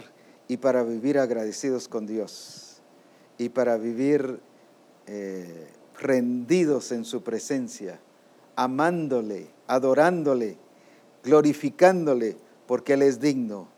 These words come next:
de toda alabanza y de toda adoración. Un mensaje más esperaremos y de allí estaremos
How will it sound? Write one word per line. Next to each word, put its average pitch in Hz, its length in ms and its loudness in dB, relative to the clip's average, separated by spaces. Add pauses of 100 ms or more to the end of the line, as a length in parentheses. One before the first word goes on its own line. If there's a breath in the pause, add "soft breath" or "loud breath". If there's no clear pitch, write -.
(280)
de 117 120 -2
toda 127 480 0 (140)
alabanza 110 840 -4 (480 soft breath)
y 117 100 -4
de 110 160 -2
toda 113 480 -2 (300)
adoración. 101 840 -8 (560 loud breath)
Un 156 280 2
mensaje 139 460 0
más 135 300 0
esperaremos 143 840 0 (380 loud breath)
y 113 120 -8
de 107 140 -6
allí 113 400 -4 (360 soft breath)
estaremos 120 800 -2